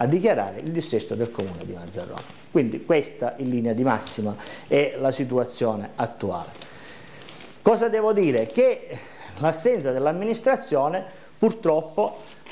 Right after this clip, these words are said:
sta causando altre problematiche, perché ci sono altre situazioni, tipo il piano regolatore generale. Faccio così un passaggio veloce, eh, perché so che andiamo un po' di fretta, che ci sono altri, anche altri ospiti. Il piano regolatore generale,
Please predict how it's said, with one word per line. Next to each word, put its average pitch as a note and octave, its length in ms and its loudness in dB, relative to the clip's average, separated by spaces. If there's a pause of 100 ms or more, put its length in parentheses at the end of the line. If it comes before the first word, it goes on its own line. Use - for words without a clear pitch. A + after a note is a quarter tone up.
(120)
sta G#3 400 2
causando F3+ 580 2
altre D3+ 340 0
problematiche, A#2 800 2
perché C3+ 320 0
ci G3+ 120 -2
sono D#3 240 4
altre C#3+ 300 0
situazioni, C3+ 760 0 (260)
tipo E3+ 240 6
il C3+ 60 0
piano D3+ 280 0
regolatore A#2+ 520 4
generale. A2+ 480 2
Faccio C3 300 -4
così C#3+ 320 2 (260)
un B2+ 120 2
passaggio C3+ 560 2
veloce, B2 640 0
eh, B2 100 -8 (140)
perché B2+ 240 -2
so C3 180 4
che B2 80 0
andiamo B2 460 2 (300)
un C3+ 80 -2
po' C3+ 80 4
di C3 80 2
fretta, D3+ 240 2
che A#2 60 2
ci - 100 -6
sono C3+ 240 4
altri, C#3 340 2
anche C#3 460 4
altri C#3 300 2
ospiti. A#2 400 0 (180)
Il F3+ 100 0
piano A#3+ 240 2
regolatore D3 520 2
generale, A2+ 720 0